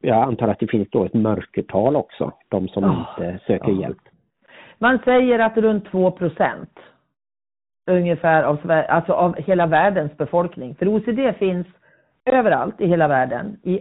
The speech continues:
Speaker 2: alla
Speaker 1: Mm.
Speaker 2: yrkesgrupper. Det är lika många män som kvinnor. Det är en synnerligen, synnerligen jämlik diagnos. Det här
Speaker 1: Mm.
Speaker 2: är inte liksom att det är fler kvinnor än män eller så, utan,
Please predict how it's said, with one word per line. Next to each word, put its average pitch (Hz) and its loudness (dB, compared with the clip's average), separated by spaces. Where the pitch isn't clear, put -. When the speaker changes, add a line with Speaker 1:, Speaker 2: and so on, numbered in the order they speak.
Speaker 2:
alla 233 0
Speaker 1:
Mm. 226 0
Speaker 2:
yrkesgrupper. 156 -4
Det 196 0
är 220 4
lika 254 2
många 220 0
män 175 0
som 160 -6
kvinnor. 147 -8
Det 196 0
är 226 -2
en 214 -4
synnerligen, 196 0
synnerligen 156 0
jämlik 156 -2
diagnos. 135 -6
Det 202 0
här 202 4
Speaker 1:
Mm. 185 4
Speaker 2:
är 190 2
inte 143 -4
liksom 147 -2
att 139 -4
det 160 0
är 160 2
fler 170 2
kvinnor 151 -4
än 139 -4
män 143 -6
eller 135 -6
så, 127 -6
utan, 160 -4